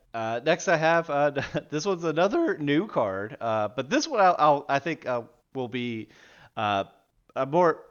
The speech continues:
confident in this one. This is Hullbreaker Horde, the seven mana, seven eight flash, uncounterable, uh, the big Kraken horror. Uh, so not, notably, this doesn't get bounced a thing in the ice. That's why I wanted to include it.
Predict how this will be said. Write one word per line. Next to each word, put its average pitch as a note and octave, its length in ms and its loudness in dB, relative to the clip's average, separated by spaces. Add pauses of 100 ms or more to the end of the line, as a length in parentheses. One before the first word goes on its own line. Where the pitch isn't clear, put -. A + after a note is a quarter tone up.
(140)
confident B2 460 -4
in F#2+ 40 -8
this G2 220 -6
one. F2+ 160 -12
This A#2 160 -8
is G#2 80 -12
Hullbreaker G#2 440 -6
Horde, G2+ 280 -6
the F2+ 80 -14
seven G2 340 -8
mana, F#2+ 260 -6
seven G2 380 -10
eight G2 220 -10
flash, F#2 600 -8
uncounterable, F#2 840 -10 (760)
uh, F2+ 400 -4 (920)
the A#2 160 -10
big G#2+ 220 -6
Kraken G#2 680 -6 (380)
horror. G#2+ 480 -10 (1000)
Uh, G#2+ 380 -2
so C#3 180 -2
not, C3+ 240 0
notably, D3 360 2
this A#2+ 200 -6
doesn't B2 220 -4
get A2 140 -8
bounced G#2 260 -4
a G2+ 60 -16
thing G2 160 -8
in F#2+ 40 -10
the F2+ 120 -10
ice. F2 160 -8
That's - 160 -16
why F#2 80 -6
I - 20 -8
wanted E2+ 300 -10
to G2 40 -10
include F2 300 -14
it. E2 180 -16